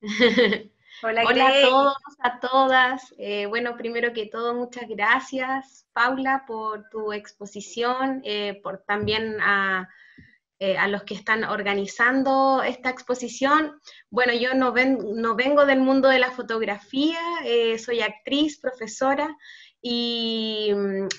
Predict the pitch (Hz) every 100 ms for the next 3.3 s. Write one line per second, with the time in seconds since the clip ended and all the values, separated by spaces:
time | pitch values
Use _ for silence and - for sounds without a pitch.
0 | - - 294 320 302 269 269 262 247 240
1 | 285 294 294 269 262 269 - 254 240 208
2 | - 247 262 254 254 254 262 - 240 226
3 | 226 220 -